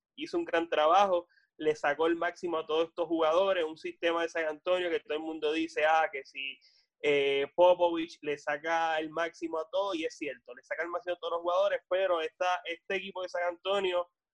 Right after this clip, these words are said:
durante la primera década corrió a través de la figura de Tim Duncan. En los últimos años se ha tratado de correr a través de la figura de, de LaMarcus Aldridge, dada la salida de, de Kawhi Leonard,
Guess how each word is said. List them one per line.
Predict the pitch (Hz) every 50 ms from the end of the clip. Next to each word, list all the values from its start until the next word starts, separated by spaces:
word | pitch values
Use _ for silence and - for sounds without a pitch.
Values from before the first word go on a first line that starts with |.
| _ _ _ _ _
durante | _ 151 151 156 156 151 156 151 _ _ - 151
la | 151 147 143
primera | - 147 147 156 165 175 180 180
década | 202 208 208 - 190 180 175 170 165 151 - _ _
corrió | 170 156 151 147 156 170 190 220 247 262 - - - _ -
a | 139 139 -
través | - 139 143 147 156 175 202 208 - - - - - - -
de | 147 147 147 151
la | 151 143
figura | - 160 151 151 175 196 220 214 196 185 180 175 - _
de | _ 151 151 147
Tim | - - 160 165 160
Duncan. | 147 151 139 135 131 _ 127 127 135
En | 135 139
los | 139 139 -
últimos | 156 151 156 - 185 180 180 180 - 202
años | 208 214 214 208 196 190 185 185 - - -
se | - 151
ha | 143
tratado | 147 160 165 165 165 170 170 175
de | 175 170
correr | - 170 165 165 175 175 185 185 - _ _ _ _ _ _ _
a | - 143 143
través | 139 147 143 139 147 151 156
de | 156 170
la | 170 160 160 -
figura | 170 165 151 160 170 175 180 175 165 156 147 135 120 - _ _ _ _ _ _ _ _ _ _ _ _ _
de, | - 151 156 156 151 156 147 147 143 143 135 135 127 123 123 120 113 110
de | 123 131 135 139 139 135 135 131 127 127 131
LaMarcus | 135 131 139 139 151 151 - 180 175 -
Aldridge, | 190 196 208 214 214 - 180 185 185 - - _
dada | - 139 139 147 156
la | 160 156
salida | 156 - 165 147 151 160 165 170 165 160 156
de, | 151 143 139 135 135 127 127 -
de | - 139 139
Kawhi | - 135 139 139 147 151 160
Leonard, | 160 175 190 202 202 196 185 175 170 170